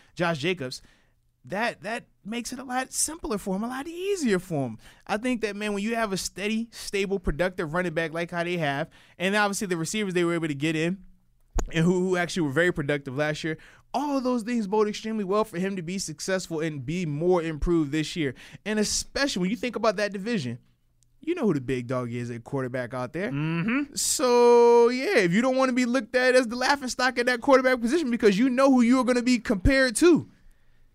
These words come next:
Speaker 1: you gotta step your game up, baby.
Speaker 2: That's a good call by you. Good call by you. Last but not least here, the Los Angeles Chargers.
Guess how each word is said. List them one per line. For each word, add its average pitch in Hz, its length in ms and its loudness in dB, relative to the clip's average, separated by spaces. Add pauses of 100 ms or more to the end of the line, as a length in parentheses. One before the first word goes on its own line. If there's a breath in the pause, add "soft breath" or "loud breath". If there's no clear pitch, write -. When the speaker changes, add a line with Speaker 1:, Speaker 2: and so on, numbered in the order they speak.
(140)
Speaker 1:
you - 60 -20
gotta 214 160 0
step 214 160 -8
your 208 80 -16
game 240 200 -6
up, 147 120 -6
baby. 202 180 -4 (800 soft breath)
Speaker 2:
That's - 140 -20
a - 20 -20
good 120 120 -18
call 143 200 -4
by 151 140 0
you. 170 320 -2 (120)
Good - 140 -8
call 151 180 0
by 165 200 0
you. 170 260 2
Last 190 280 2
but 196 120 -4
not 196 260 2
least 220 340 0
here, 233 380 0
the 160 180 0
Los 196 400 0
Angeles 190 680 -2
Chargers. 277 880 -2